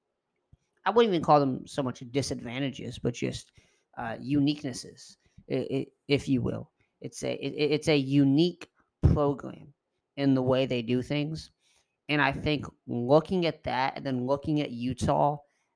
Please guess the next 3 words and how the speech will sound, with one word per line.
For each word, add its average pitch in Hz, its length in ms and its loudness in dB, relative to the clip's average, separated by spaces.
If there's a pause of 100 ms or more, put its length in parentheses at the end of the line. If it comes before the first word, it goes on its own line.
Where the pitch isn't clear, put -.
(140)
as 123 680 -2 (320)
the 123 560 -6 (1900)
westernmost 139 1200 0